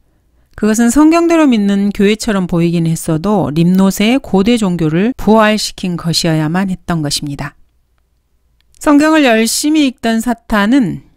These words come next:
좋은 아이디어를 하나 생각해냈습니다. 세미라미스의 또 다른 형태를 하나 만들고자 했던 것입니다. 모든 사람들의 숭배를 받는 세미라미스. 로마의 한 종교인 태양신을 예수라는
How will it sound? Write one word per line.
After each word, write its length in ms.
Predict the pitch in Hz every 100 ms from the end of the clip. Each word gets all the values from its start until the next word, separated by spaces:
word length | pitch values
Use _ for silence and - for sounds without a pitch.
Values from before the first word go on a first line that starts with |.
| _ -
좋은 300 | 202 220 233
아이디어를 600 | 165 180 196 220 185 180
하나 480 | 165 165 185 262 294
생각해냈습니다. 960 | - 208 196 - 151 - - 151 - 135 - _ _ _ _
세미라미스의 1120 | - - 247 269 269 240 214 202 - 208 233 -
또 140 | 285
다른 420 | 285 311 311 302
형태를 520 | 262 247 233 - 202 185
하나 320 | 180 175 185
만들고자 680 | 143 151 156 160 156 151
했던 360 | 165 165 - 151
것입니다. 520 | 151 - 160 156 147 - _ _ _
모든 580 | - 190 220 240 302 320
사람들의 600 | 302 269 247 226 202 196
숭배를 520 | - 247 233 220 185
받는 460 | 170 160 165 202 214
세미라미스. 880 | - 208 185 165 151 147 - - 139 _ _ _ _ _ _ _ _ _ _ _
로마의 400 | 214 247 294 302
한 280 | 311 302 285
종교인 800 | 240 190 185 190 202 240 151 -
태양신을 840 | - 285 277 269 - 196 190 254 311
예수라는 920 | 196 220 247 277 277 254 247 262 311